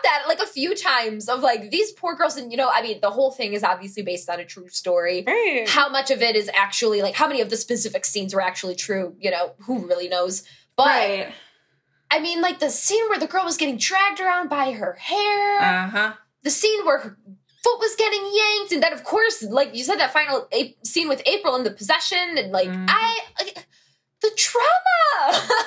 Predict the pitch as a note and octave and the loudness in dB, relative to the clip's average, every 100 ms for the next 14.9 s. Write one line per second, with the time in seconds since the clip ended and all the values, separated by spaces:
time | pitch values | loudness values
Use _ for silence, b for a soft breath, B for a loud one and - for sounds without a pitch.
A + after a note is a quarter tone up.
0 | - C4 C4+ B3 B3+ C#4+ - - A#3+ C#4 | 0 2 2 0 -2 -2 -2 0 0 0
1 | C#4+ B3 A#3+ B3 C4 A3 A3+ B3+ A#3 A3 | -2 -2 0 0 0 0 0 -2 -2 -4
2 | G#3 G3+ A3 A#3 A3+ A#3+ A3+ _ D4+ A#4+ | -2 -2 -2 -2 -2 -4 -8 _ 0 2
3 | G#4 G4+ G#4+ - - E4+ - - D4+ D4+ | 2 0 -2 0 0 2 2 0 0 2
4 | G4+ - - - G#4 D4+ D4+ - - - | 2 2 2 2 0 2 2 0 -4 0
5 | A3 D4 D#4+ A#3+ G#4 A#3 C4+ D4+ D4 C4 | 2 2 0 2 2 2 2 4 4 4
6 | C4+ C4 F4+ C#4 C4+ C#4 A#3 - B - | 4 2 2 0 0 0 -2 -4 B -2
7 | E4+ C#4 B3 - D#4 D#4+ D#4+ C4+ A3+ G#3 | 0 2 0 0 2 2 0 -4 -4 -6
8 | - - B3 A3+ C#4+ - - D#4+ D#4 D#4 | -6 -2 0 0 -2 -4 -2 0 0 -4
9 | D4+ C#4+ A#3+ G3+ G#3+ D4 - D4+ E4+ C#4+ | 0 0 2 0 2 0 2 0 2 0
10 | D4 F#4 - B3+ A3 A3+ G#3 A#3 A3+ G3 | 2 0 2 0 2 2 2 0 -2 -2
11 | G3 G3+ F#3 F3 F3 E3+ F3 E3 F3 D#3 | -4 -6 -6 -8 -8 -6 -8 -8 -4 -4
12 | E3+ F3 - F#3 E4+ A3 A#3+ D#4 - - | -4 -6 -2 0 0 0 -4 -4 -2 -4
13 | - - A3+ C#4 A3+ A3+ B3 B3+ B3+ B3+ | 0 0 0 0 0 0 0 0 -4 -4
14 | C4+ B3+ G3+ C4 C4 G3+ G3+ A3 C#4 | -4 -2 0 0 0 -2 -4 -4 -6